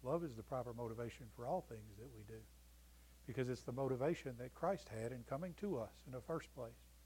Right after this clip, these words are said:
And then he told us, he said,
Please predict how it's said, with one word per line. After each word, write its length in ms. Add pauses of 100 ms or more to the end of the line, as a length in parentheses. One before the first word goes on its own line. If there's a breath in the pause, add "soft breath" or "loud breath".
(1700)
And 80
then 120
he 120
told 280
us, 260
he 120
said, 180